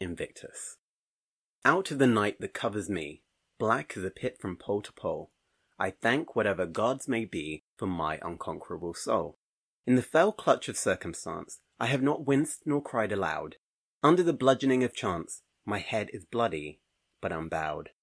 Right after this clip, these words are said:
Beyond this place of wrath and tears, looms but the horror of the shade, and yet the menace of the years finds and shall find me unafraid. It matters not how strait the gate, how charged with punishment the scroll.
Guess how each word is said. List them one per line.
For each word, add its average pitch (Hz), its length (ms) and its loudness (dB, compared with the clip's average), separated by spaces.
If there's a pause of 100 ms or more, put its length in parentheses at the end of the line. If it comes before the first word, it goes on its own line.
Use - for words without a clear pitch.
(440)
Beyond 127 320 6
this 123 100 0
place 151 320 -2
of 127 140 -8
wrath 98 320 0
and 98 180 -6
tears, 85 480 -6 (340)
looms 139 640 4
but 101 140 -4
the 98 80 -2
horror 135 680 -4
of 95 100 -10
the 98 80 -8
shade, 80 500 -6 (500)
and 101 200 -2
yet 135 320 -2
the 107 140 -6
menace 123 480 -2
of 123 140 -6
the 113 100 -2
years 80 480 -2 (420)
finds 113 440 -2
and 95 260 -8
shall 92 200 -6
find 80 520 -2 (460)
me 90 180 -2
unafraid. 82 600 -8 (760)
It 135 100 6
matters 151 300 4
not 143 180 2
how 151 120 0
strait 156 420 -2
the 156 80 -4
gate, 101 460 -4 (460)
how 92 220 -2
charged 113 460 -2
with 107 180 -8
punishment 131 460 -6
the 120 80 -16
scroll. 80 520 -6